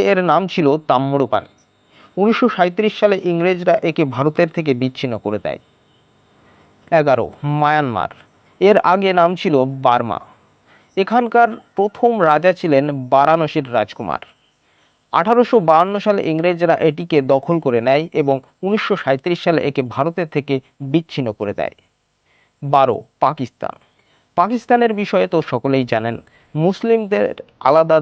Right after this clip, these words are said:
দেশের দাবিতে পাকিস্তানকে ভারতের থেকে আলাদা করে দেওয়া হয়। দেশভাগের আগে এখানে অনেক বড় বড় মন্দির ছিল,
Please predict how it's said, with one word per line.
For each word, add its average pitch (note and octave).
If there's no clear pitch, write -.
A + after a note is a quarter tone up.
দেশের D3+
দাবিতে C3+
পাকিস্তানকে E3
ভারতের D3+
থেকে C3+
আলাদা C3+
করে A#2+
দেওয়া G#2+
হয়। F#2+
দেশভাগের G#3
আগে E3+
এখানে D#3+
অনেক D3
বড় C#3+
বড় C#3
মন্দির C3
ছিল, B2